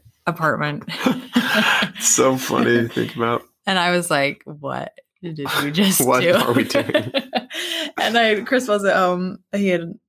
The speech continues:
Speaker 1: gone to the office or something. And I messaged him like, "Oh, I'm kind of sad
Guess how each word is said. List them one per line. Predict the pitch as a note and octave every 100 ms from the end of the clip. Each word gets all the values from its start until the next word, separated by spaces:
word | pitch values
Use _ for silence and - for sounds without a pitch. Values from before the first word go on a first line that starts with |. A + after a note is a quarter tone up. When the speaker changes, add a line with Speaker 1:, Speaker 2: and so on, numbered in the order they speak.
| -
Speaker 1:
gone | F#3 E3+ E3 E3+ _
to | E3+
the | -
office | - D#3+ D#3+ E3
or |
something. | D#3+ D#3 D#3 D#3+
And | D#3+
I |
messaged | D#3+ D#3+ D#3+ E3 -
him | D3+ D3
like, | D3+ D#3
"Oh, | B3
I'm | B3
kind | A3+ A3
of | G#3+
sad | A3 F#3+ F3+